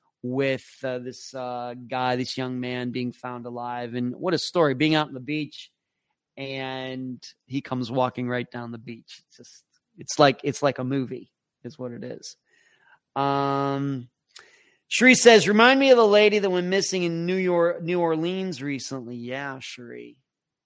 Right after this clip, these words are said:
Right. I should mention one more thing. Um, the, before I get to this Friday's episode,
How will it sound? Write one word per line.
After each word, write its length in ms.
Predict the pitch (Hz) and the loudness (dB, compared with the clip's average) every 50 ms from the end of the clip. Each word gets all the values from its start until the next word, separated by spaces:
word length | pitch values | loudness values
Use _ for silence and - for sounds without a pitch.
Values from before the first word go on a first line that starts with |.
| _ _ _ _ _ _ _ _ _ _ _ _ _ _ _ _ _ _ | _ _ _ _ _ _ _ _ _ _ _ _ _ _ _ _ _ _
Right. 380 | 131 127 127 131 131 123 - _ _ - - _ _ _ _ _ _ _ _ _ _ _ _ - - _ _ _ _ - - | -14 -10 -8 -8 -8 -10 -14 _ _ -20 -20 _ _ _ _ _ _ _ _ _ _ _ _ -20 -20 _ _ _ _ -10 -6
I 40 | 175 | -6
should 220 | 240 - 285 285 | -2 -2 0 2
mention 340 | 269 262 254 233 - 202 220 | 2 2 2 2 2 2 4
one 140 | 220 220 214 | 6 6 8
more 140 | 208 202 180 | 8 8 6
thing. 440 | - - 208 214 214 220 220 226 - - | 8 8 8 10 10 8 6 2 0 2
Um, 720 | 175 170 170 170 170 170 170 170 170 170 170 170 160 147 _ _ _ _ _ _ _ _ _ _ _ _ - | 4 4 6 6 6 4 4 2 2 0 -2 -6 -6 -10 _ _ _ _ _ _ _ _ _ _ _ _ -16
the, 460 | 151 147 165 175 170 170 170 170 165 165 | -2 2 4 6 6 8 6 6 4 2
before 300 | 156 - - 190 190 180 | 0 -4 0 2 4 4
I 100 | 180 175 | 4 4
get 240 | 147 175 175 170 - | 4 0 -2 -2 -2
to 160 | 170 170 165 | -2 -2 -2
this 200 | 147 160 147 - | -2 -6 -6 -4
Friday's 340 | - 170 165 160 160 131 160 | 0 0 0 0 0 0 -2
episode, 600 | 170 165 156 139 - 156 151 147 143 143 135 | -2 -2 -4 -6 -4 -2 0 0 0 -2 -4